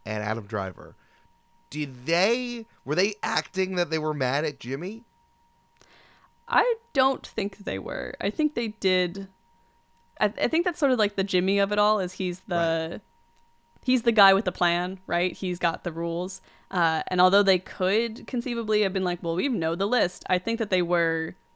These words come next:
Speaker 2: genuinely, at least at first, mad at him. Um,
Speaker 1: Yeah. I went
Speaker 2: yeah.
Speaker 1: back and forth on this for a while, and I knew, I figured they were trying to cut out the bangs,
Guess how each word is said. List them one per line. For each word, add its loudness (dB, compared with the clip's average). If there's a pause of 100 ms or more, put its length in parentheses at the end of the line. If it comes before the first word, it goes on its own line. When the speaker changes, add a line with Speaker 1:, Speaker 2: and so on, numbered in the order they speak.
(220)
Speaker 2:
genuinely, -2 (600)
at -2
least 0
at 4
first, -2
mad 0
at -6
him. -8 (120)
Um, -6
Speaker 1:
Yeah. -6 (300)
I 2
went -2
Speaker 2:
yeah. -4
Speaker 1:
back 2
and -8
forth -4
on -4
this -4
for -4
a 0
while, -2
and -4 (240)
I -2
knew, -2
I 0
figured -6
they 0
were 0
trying -2
to -6
cut -6
out -4
the -8
bangs, -8